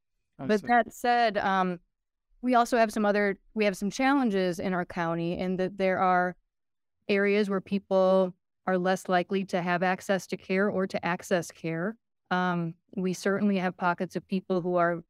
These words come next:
Speaker 2: vaccine hesitant or have not been eager to go out and get their covid vaccines. Um, and so that all likely contributes to it as well.
Speaker 1: Hmm. I'm Grant Reher.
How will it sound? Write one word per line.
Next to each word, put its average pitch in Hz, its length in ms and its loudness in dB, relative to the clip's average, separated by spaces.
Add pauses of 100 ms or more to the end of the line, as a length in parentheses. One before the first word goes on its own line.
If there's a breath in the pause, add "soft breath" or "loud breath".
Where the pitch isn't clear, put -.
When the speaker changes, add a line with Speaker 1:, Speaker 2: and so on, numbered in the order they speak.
(160)
Speaker 2:
vaccine 180 680 -2
hesitant 240 640 -2
or 180 160 0
have 175 220 -2 (560)
not 185 240 2
been 196 160 2
eager 190 260 -2
to 190 80 -6
go 180 120 0
out 180 140 2
and 190 80 -4
get 180 160 -2
their 190 120 -2
covid 175 300 -2
vaccines. 180 720 -2 (500)
Um, 180 320 0
and 196 160 -4
so 196 380 2 (120)
that 196 260 0
all 98 300 0 (480)
likely 202 280 2
contributes 185 540 -2
to 190 160 0
it 170 80 -2
as 160 120 -4
well. 170 380 -4 (520)
Speaker 1:
Hmm. 135 220 -6 (920)
I'm 240 160 2
Grant 208 240 2
Reher. 147 340 0